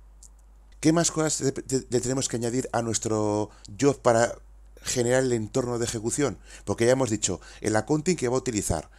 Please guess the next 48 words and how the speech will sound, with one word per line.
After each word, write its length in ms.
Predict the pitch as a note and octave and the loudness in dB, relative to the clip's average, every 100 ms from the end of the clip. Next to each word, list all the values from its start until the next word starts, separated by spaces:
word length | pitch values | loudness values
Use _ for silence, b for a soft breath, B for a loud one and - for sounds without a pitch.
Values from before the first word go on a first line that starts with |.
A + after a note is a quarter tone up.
| B | B
el 200 | - G#2 | -4 0
nombre 240 | B2 D3+ D#3 | 0 0 2
de 80 | D3 | 0
la 100 | C3+ | 0
persona 360 | B2 C#3 D#3 | -2 -2 -4
que 100 | A2 | -2
lanza 220 | A#2 A2+ | -4 -2
el 60 | B2+ | -4
trabajo, 440 | F#2+ F2+ F2 D2 - B B | 0 0 -2 -6 -14 B B
la 240 | G#2 G#2 | 2 2
clase 380 | C#3+ E3 - F#3 | 2 2 2 0
por 140 | C#3+ | 0
la 100 | A2+ | -4
que 100 | A2 | -4
queremos 340 | - A#2 D3 - | -2 0 0 -2
que 200 | - G2+ | -2 -2
entre. 340 | G2 D2+ D2 - B B | -4 -8 -14 -14 B B
Lo 120 | F#2+ | -4
siguiente 460 | - G2 C3+ C#3+ D3+ | -2 0 0 2 2
que 120 | D3 | 2
vamos 220 | D3+ C#3+ | 2 2
a 60 | C#3+ | 0
decirle 460 | C#3+ F3 E3 E3+ - | 0 0 0 -4 0
es 240 | E3 - | 0 2
el 220 | C3 E3+ - B B | 0 -4 -8 B B
message 480 | A#2 C#3 D#3+ D#3 - | 0 4 4 2 -2
class, 400 | D#3 C3+ C#3 - b b - - - | 0 0 0 -6 b b -20 -18 -8
la 180 | G2+ F#2 | -4 2
clase 280 | C3 - | 4 6
de 40 | C#3+ | 4
mensaje, 460 | A2+ G2 C3+ A2+ | 2 2 2 0
es 40 | G#2+ | -4
decir, 240 | A2+ B2 - B B B | -4 -4 -8 B B B
nos 240 | G#2+ A#2+ A2 | -4 0 2
dice 260 | F3+ G3+ | 2 2
en 80 | D#3+ | 2
qué 160 | - E3+ | 0 -2
clase 400 | - E3 - F3 | 0 0 0 0
de 100 | C3+ | 0
salida 520 | - A2+ D3+ B2 D3 B B B | 0 -2 -2 -2 -6 B B B
dejar 340 | - A2+ C#3 D#3 | 0 0 2 2
los 180 | D3+ B2 | 2 0
mensajes 380 | A2 C3+ C#3+ | -4 -4 -4
que 100 | - | -4
vaya 160 | A2 A#2+ | -2 -2
generando 400 | A#2 G#2 A2 G#2+ | -2 -4 -4 -4
el 120 | E2 | -4
job. 160 | F#2 | -6